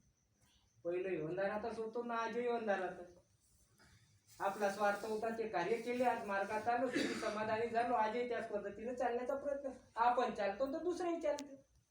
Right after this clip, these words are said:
आपल्याला कुठंतरी आपल्या बाबाच्या कार्यानं दिलेल्या कार्याकडे बदलायचं आहे. आपण सुधरू तर बाकीचे सुधारतील, आपण सुधारणार नाही तर बाकीच्याले सुधरवणार नाही. अरे, बाबानं चाळीस वर्ष कोणाला नाही सुधरवू शकलं तर आम्ही का म्हणतो बाबा?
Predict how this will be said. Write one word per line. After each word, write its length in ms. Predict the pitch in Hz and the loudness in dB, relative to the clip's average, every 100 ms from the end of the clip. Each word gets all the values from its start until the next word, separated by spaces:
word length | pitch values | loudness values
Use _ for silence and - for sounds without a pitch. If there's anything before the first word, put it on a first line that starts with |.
| _ _ _ _ _ | _ _ _ _ _
आपल्याला 420 | 196 214 311 339 | -4 2 6 6
कुठंतरी 440 | 320 320 320 320 381 381 - - | 4 0 2 2 0 -2 -12 -8
आपल्या 320 | 175 175 214 | -6 -2 -2
बाबाच्या 500 | 202 185 196 - - | 0 -2 -2 -4 -2
कार्यानं 400 | 185 196 190 190 | -2 -2 -4 -6
दिलेल्या 320 | 185 185 190 | -8 -6 -6
कार्याकडे 460 | 185 175 175 190 190 | -4 -6 -6 -8 -8
बदलायचं 520 | 180 165 170 160 170 | -6 -6 -4 -6 -2
आहे. 220 | 165 285 - - _ 262 | -2 -2 -4 -14 _ -6
आपण 300 | 160 220 240 | -6 -4 -4
सुधरू 480 | 240 208 202 254 359 - - _ _ | -4 -8 -8 -4 -6 -8 -20 _ _
तर 60 | 180 | -4
बाकीचे 460 | 175 156 147 151 139 | -4 -4 -8 -12 -12
सुधारतील, 500 | 131 123 120 - - - | -12 -14 -16 -18 -20 -16
आपण 380 | 180 208 226 202 | -8 -6 -4 -6
सुधारणार 540 | 170 180 170 170 180 180 | -8 -8 -8 -8 -8 -6
नाही 220 | 208 214 | -8 -10
तर 80 | 247 | -8
बाकीच्याले 540 | 220 233 233 226 240 | -8 -8 -10 -10 -10
सुधरवणार 500 | 233 220 226 233 277 - - _ _ _ - | -10 -10 -10 -8 -8 -10 -20 _ _ _ -10
नाही. 200 | 240 226 - - _ _ _ | -8 -8 -16 -20 _ _ _
अरे, 180 | 262 247 | -2 6
बाबानं 440 | 247 262 269 254 | 8 8 6 4
चाळीस 340 | 247 233 254 240 | 2 2 2 0
वर्ष 240 | 240 247 | 0 0
कोणाला 380 | 247 233 233 233 | -4 -2 -2 -2
नाही 140 | 226 | -2
सुधरवू 320 | - - 220 | -4 -8 -8
शकलं 340 | 208 220 220 214 | -8 -8 -8 -6
तर 60 | |
आम्ही 320 | 208 196 202 208 | -2 -2 -4 0
का 180 | 196 | 0
म्हणतो 220 | 190 190 175 | 0 -4 -6
बाबा? 200 | 165 | -8